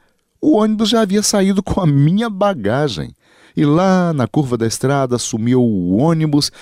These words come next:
diante do meu incrédulo olhar. E naquele momento me dei conta de que tinha escolhas.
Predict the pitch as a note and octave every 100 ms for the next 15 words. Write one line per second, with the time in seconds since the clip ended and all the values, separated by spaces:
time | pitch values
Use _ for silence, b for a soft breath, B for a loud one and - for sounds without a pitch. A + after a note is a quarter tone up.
0 | B F#2 A#2 C#3 A2+ A#2 B2 D#3 F#3+ -
1 | - B2+ B2+ D3+ C#3+ C3 C#3 C#3+ C#3+ F2
2 | D2+ D#2 C#2+ B B B B - G#3+ A3+
3 | A#3 G#3+ G#2+ A2 F3 - - B - D#3+
4 | D3 C#3+ C#3 F3 F3+ - E3+ D#3 C#3 _
5 | B2+ C3+ - C#3+ C#3 C#3 C#3 C3 _ -
6 | G#3 A#3 - C#3+ C3+ C3